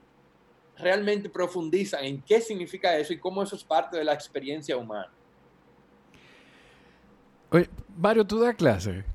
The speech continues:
Speaker 2: Tú debes, si tú no das clase, tú debes estar dando clases <laughs> de comunicación porque
Speaker 1: No, yo, yo, yo, no, yo soy buen, yo creo, perdóname, yo creo que yo sería buen charlista, como de ir un
Speaker 2: Sí.
Speaker 1: día a hablar y irme. Pero a mí no me gustaría dar clase. Yo di clase en unive en el dos mil uno y en el dos mil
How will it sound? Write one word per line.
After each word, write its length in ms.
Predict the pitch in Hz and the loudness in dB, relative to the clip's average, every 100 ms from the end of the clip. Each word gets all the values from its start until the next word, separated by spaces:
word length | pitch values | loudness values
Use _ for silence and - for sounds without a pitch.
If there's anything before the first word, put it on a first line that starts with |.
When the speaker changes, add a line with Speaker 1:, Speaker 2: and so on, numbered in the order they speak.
| - | -2
Speaker 2:
Tú 140 | 151 | 4
debes, 300 | 180 190 180 | 6 6 4
si 100 | - | 2
tú 160 | 165 190 | 2 4
no 100 | 220 | 8
das 120 | 208 | 8
clase, 320 | 190 190 196 | 10 6 6
tú 160 | 156 165 | 4 6
debes 160 | 165 175 | 8 8
estar 220 | 170 160 | 8 6
dando 200 | 170 143 | 6 4
clases 420 | 156 127 151 135 190 | 6 6 6 4 2
<laughs> 80 | |
de 140 | 160 160 | -2 0
comunicación 800 | 175 165 160 151 139 - 156 170 | 0 2 2 4 2 4 4 4
porque 300 | 175 156 160 - - - | 2 0 -2 -6 -20 -12
Speaker 1:
No, 480 | 247 254 247 247 240 | -6 -2 2 2 2
yo, 160 | 220 220 233 175 | 0 -2 -2 -4
yo, 120 | 247 254 - | -4 -4 -10
yo, 140 | - 254 | -6 -4
no, 60 | 320 190 | -4 -2
yo 100 | 233 | 0
soy 180 | 285 | 0
buen, 400 | 247 247 247 240 - | -2 -4 -4 -6 -8
yo 160 | - 220 | -4 -2
creo, 400 | 160 156 123 123 - | 0 0 0 -4 -6
perdóname, 480 | 135 143 139 131 135 | -4 -4 -4 -8 -4
yo 140 | 180 | -2
creo 120 | 233 226 | 0 0
que 100 | 202 | 0
yo 80 | |
sería 260 | 196 208 202 | 0 2 2
buen 600 | 180 175 196 202 196 190 - | 4 2 2 -2 -6 -12 -2
charlista, 640 | 196 160 143 151 - 113 | 0 2 2 2 0 -10
como 180 | 107 131 | -8 -2
de 140 | 131 | 0
ir 80 | 156 | 2
un 60 | 208 | 2
Speaker 2:
Sí. 180 | 196 185 | 4 6
Speaker 1:
día 140 | 175 | 6
a 40 | |
hablar 380 | 156 165 208 220 - | 6 6 4 2 -6
y 220 | 156 156 160 | 0 4 4
irme. 220 | 127 110 _ - - | 2 -10 _ -14 -4
Pero 120 | 170 | -2
a 40 | |
mí 80 | 170 | 0
no 80 | 208 | -2
me 80 | 220 | -2
gustaría 320 | 202 190 185 | 2 4 4
dar 140 | 185 | 2
clase. 320 | 180 180 151 156 | 2 2 2 2
Yo 120 | 185 | 0
di 100 | 226 | 0
clase 280 | 190 180 180 | 2 0 0
en 60 | 165 | -4
unive 440 | 147 117 127 139 | -6 -6 -6 -10
en 80 | 135 | -14
el 100 | 123 | -14
dos 200 | 123 - | -16 -16
mil 180 | 156 165 | -10 -8
uno 160 | 185 | -8
y 40 | 165 | -12
en 60 | |
el 60 | 135 | -14
dos 200 | 131 - | -16 -16
mil 180 | 139 147 | -14 -14